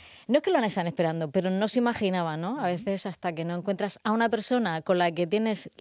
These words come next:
Speaker 1: cinco lenguajes del amor en común.
Speaker 2: Ujú.
Speaker 1: Vale, voy a poner un ejemplo.
Speaker 2: Venga.
Speaker 1: Imagínate.
Speaker 2: Cinco lenguajes, nada más y
Speaker 1: Sí,
Speaker 2: nada
Speaker 1: sí,
Speaker 2: menos.
Speaker 1: imagínate que tú y yo somos pareja, Lucía, y a
Speaker 2: Venga,
Speaker 1: ti te
Speaker 2: vale.
Speaker 1: gusta mucho, eh, cocinar,
Speaker 2: Sí.
Speaker 1: y a mí me gusta mucho que me abracen.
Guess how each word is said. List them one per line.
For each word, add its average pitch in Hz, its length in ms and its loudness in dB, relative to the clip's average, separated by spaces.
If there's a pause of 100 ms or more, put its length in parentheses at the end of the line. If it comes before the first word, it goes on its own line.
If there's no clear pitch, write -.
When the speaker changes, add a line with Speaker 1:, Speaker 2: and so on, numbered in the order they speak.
(220)
Speaker 1:
cinco 220 300 4
lenguajes 202 400 4
del 190 100 2
amor 190 260 2
en 170 100 2
común. 196 460 4
Speaker 2:
Ujú. 226 140 -4 (840)
Speaker 1:
Vale, 185 280 4
voy 220 140 4
a 269 40 2
poner 294 140 4
un 262 80 2
ejemplo. 185 400 2
Speaker 2:
Venga. 151 320 2 (120)
Speaker 1:
Imagínate. 190 640 -2
Speaker 2:
Cinco 233 180 4
lenguajes, 196 460 4
nada 160 180 2
más 196 120 2
y - 20 0
Speaker 1:
Sí, 202 80 0
Speaker 2:
nada 170 160 0
Speaker 1:
sí, 165 80 -4
Speaker 2:
menos. 175 160 -2
Speaker 1:
imagínate 247 420 -2
que 262 80 -2
tú 247 80 -2
y 247 60 2
yo 214 80 0
somos 180 240 -4
pareja, 143 360 -6
Lucía, 143 380 -2
y 160 80 -2
a 180 40 2
Speaker 2:
Venga, 180 40 0
Speaker 1:
ti 214 80 -4
te 254 60 0
Speaker 2:
vale. 262 120 4
Speaker 1:
gusta 254 280 -2
mucho, 202 560 -2 (100)
eh, 175 260 0
cocinar, 190 500 -2 (580)
Speaker 2:
Sí. 139 200 -2 (220)
Speaker 1:
y 208 60 2
a 202 60 4
mí 202 120 -2
me 214 60 0
gusta 208 220 0
mucho 202 200 -2
que 208 80 -2
me 170 80 -2
abracen. 151 540 -4